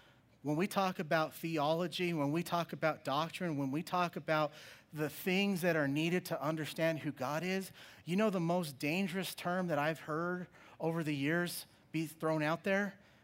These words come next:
"Well, I think." "Well, I feel." "Well, I feel like it should be like this.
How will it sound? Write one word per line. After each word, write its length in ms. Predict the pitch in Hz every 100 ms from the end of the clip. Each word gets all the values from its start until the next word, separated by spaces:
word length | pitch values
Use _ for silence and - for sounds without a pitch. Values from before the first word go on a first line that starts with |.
| - - - - - - - _ _ _
"Well, 160 | 127 120
I 160 | 202
think." 420 | 247 - 151 226 - - _ - _ _ _ _ _ - _ _ _ _ _ _ _ - - _ _
"Well, 140 | 123
I 220 | 151 170 156
feel." 420 | - 120 110 95 - - - - _ _ _ _ _ _ _ - _ - _ - - _
"Well, 160 | 147 165
I 160 | 277
feel 280 | 262 269 285
like 200 | 302 294
it 100 | 339
should 180 | - 285
be 120 | 320
like 280 | 311 302 302
this. 500 | 330 285 - -